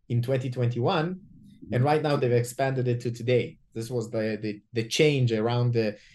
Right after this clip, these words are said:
Speaker 1: you know, the new capabilities that they've introduced lately.
Speaker 2: All right, so there, there's a number of security concerns there, but the question is, h-, how can companies address these concerns? That's a big issue, issue because I think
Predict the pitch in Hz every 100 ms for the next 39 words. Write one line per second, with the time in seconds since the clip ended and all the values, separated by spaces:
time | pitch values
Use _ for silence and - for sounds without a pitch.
0 | - 113 117 117 107 104 104 117 135 120
1 | 113 107 110 107 107 107 101 101 104 98
2 | 98 101 101 90 82 82 - - - -
3 | _ _ _ - - _ _ _ - 160
4 | 127 - 170 180 185 196 180 190 269 320
5 | 151 151 160 143 117 107 - 87 80 -
6 | 76 87 110 147 180 - 156 151 - -
7 | - 135 196 226 202 202 180 160 139 113
8 | - 120 127 - 110 90 - 85 82 67
9 | 123 123 143 120 107 101 92 - 110 95
10 | 92 113 127 135 165 151